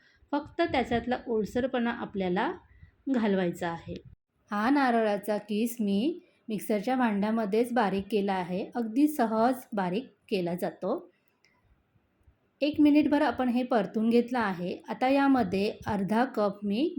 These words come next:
गूळ घातला आहे. एक कप आपण ओला नारळ घेतला आहे, तर अर्धा कप गूळ इतका गोडीसाठी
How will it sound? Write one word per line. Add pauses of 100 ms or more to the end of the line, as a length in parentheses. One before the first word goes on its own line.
(100)
गूळ
घातला
आहे. (520)
एक
कप
आपण
ओला
नारळ
घेतला
आहे, (140)
तर (260)
अर्धा
कप (100)
गूळ (720)
इतका (260)
गोडीसाठी